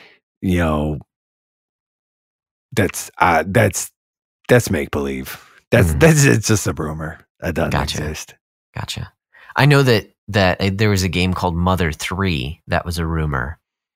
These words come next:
Speaker 2: Did you ever get to play any kinda prototype of Mother three?
Speaker 1: Nah, man.
Speaker 2: No.
Speaker 1: Nah, we,
Speaker 2: Okay.
Speaker 1: nah, it, I, and it, it, yeah, that's like, you know, I was, I'm a, I'm a working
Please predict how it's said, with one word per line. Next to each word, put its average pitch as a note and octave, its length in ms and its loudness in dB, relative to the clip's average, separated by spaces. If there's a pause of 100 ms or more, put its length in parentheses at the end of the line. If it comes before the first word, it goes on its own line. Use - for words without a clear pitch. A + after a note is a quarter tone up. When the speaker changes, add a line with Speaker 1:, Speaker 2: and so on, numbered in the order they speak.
(400)
Speaker 2:
Did E2+ 180 -2
you F2 380 0
ever F2 180 -2
get E2+ 200 -6
to F2 340 -2
play F2 260 0
any F2 400 -2
kinda E2+ 500 -4 (420)
prototype F#2 560 -2
of F#2 100 -10
Mother F2+ 240 0
three? F#2+ 480 -6
Speaker 1:
Nah, A#2 400 -4
man. E2+ 720 -4
Speaker 2:
No. D2 120 -2
Speaker 1:
Nah, C2+ 340 -6
we, D2+ 260 -6 (280)
Speaker 2:
Okay. C3+ 60 2
Speaker 1:
nah, A2 300 4
it, A#2+ 300 2 (440)
I, - 100 -6
and A2+ 100 -8
it, D3+ 520 0
it, A#2 200 -8
yeah, B2+ 320 4
that's A2+ 260 2
like, E2+ 220 0
you G#2 220 -2
know, G2+ 60 -2
I C3 140 6
was, B2 240 6
I'm C#3 180 2
a, - 100 4
I'm C3 200 4
a G#2 80 4
working F#2 560 2